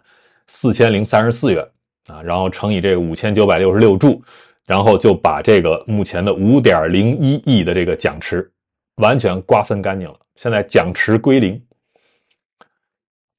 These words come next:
非常的蹊跷，对吧？实际上就是有人做局，然后把这个奖池全套空了。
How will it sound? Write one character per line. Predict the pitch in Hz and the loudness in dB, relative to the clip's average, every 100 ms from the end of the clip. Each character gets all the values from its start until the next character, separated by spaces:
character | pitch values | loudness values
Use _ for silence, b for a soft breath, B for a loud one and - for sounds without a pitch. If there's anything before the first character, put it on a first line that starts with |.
| - | 4
非 | 151 147 | 6 6
常 | 101 82 | 4 -2
的 | 85 | -4
蹊 | - 87 | -6 -8
跷， | 80 78 - | -8 -10 -4
对 | 98 | -2
吧？ | 78 | -2
实 | - - 139 | -2 2 6
际 | 196 | 6
上 | 104 76 | 2 -2
就 | 139 | -2
是 | 104 | -2
有 | 85 71 | -4 -4
人 | 73 113 | -4 -2
做 | 123 95 | 0 0
局， | 87 95 | 0 -2
然 | 92 | -2
后 | 104 | -2
把 | - | -2
这 | 85 | -2
个 | 95 | -4
奖 | - 82 | -6 -8
池 | - | -6
全 | 87 90 | -4 -6
套 | 85 - | -4 -2
空 | 95 - 147 | -2 -2 -4
了。 | - | -4